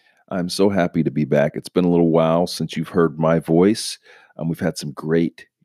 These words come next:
guest hosts that have stepped in and delivered some, some amazing content. But, um, it's time for the O G to pick up the mic again.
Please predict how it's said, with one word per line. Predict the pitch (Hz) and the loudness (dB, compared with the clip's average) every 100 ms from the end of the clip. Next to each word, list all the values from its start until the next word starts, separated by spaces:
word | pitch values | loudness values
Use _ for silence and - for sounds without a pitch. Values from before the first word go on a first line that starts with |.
| 78 | -16
guest | 69 82 87 - - - _ | -4 -4 -4 -8 -14 -20 _
hosts | _ 98 92 101 - | _ 0 2 0 -4
that | 87 | -4
have | 80 - | -4 -6
stepped | - 90 87 90 | -2 -2 -2 -4
in | 85 95 | -2 -2
and | 85 76 | -4 -4
delivered | 80 85 85 76 | -4 -2 -4 -6
some, | - 78 73 _ - - _ | -8 -8 -10 _ -20 -20 _
some | - | -6
amazing | 82 85 87 87 | -2 -2 -2 -4
content. | - 90 90 87 92 90 - _ _ _ _ - _ _ _ _ _ | -2 0 0 -2 -4 -6 -8 _ _ _ _ -18 _ _ _ _ _
But, | 120 113 - - | 0 2 2 0
um, | 127 127 123 120 120 _ _ _ - | -4 -2 -2 -4 -10 _ _ _ -14
it's | - | -10
time | - 139 127 | -4 -2 -2
for | 123 117 | 0 2
the | 104 - | 4 4
O | 101 98 | 4 2
G | 90 90 | 0 -2
to | 76 | -2
pick | - 98 82 | -4 -4 -2
up | 76 | -2
the | - | -2
mic | 73 69 73 | -4 -4 -6
again. | - 65 58 | -8 -8 -8